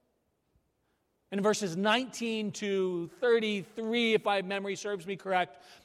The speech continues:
then you have him recording what other people do. Everything is in the third person. He did that. They did this. Then this happened. And they saw it.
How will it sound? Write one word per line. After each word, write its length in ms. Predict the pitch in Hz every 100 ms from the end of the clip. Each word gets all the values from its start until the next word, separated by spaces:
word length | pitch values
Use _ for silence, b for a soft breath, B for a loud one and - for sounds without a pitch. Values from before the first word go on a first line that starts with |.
| b _ 156
then 200 | 240 240
you 160 | 233
have 340 | 190 208 196 147 - - _ _
him 320 | - 247 233 202 -
recording 560 | 208 - 233 226 220
what 160 | 202 220
other 240 | 233 269 240
people 300 | 208 190 180
do. 120 | 196
Everything 480 | 226 233 233 233 220
is 300 | 208 185 - B B
in 100 | 202
the 60 |
third 280 | 196 226 214
person. 460 | 240 247 - 170 127 b b
He 280 | 311 302
did 260 | 226 226 147
that. 560 | 175 147 - - - - _ _ _ _ _ _ -
They 340 | 160 269 262
did 280 | 180 185 123
this. 420 | 143 139 - - - B 151
Then 300 | 285 302 277
this 200 | 262 -
happened. 640 | 233 233 202 180 214 165 - _ _ _ _ _ _ _ _ _ _ _ _
And 100 | 147
they 80 | 175
saw 360 | 180 214 196 139
it. 340 | - - -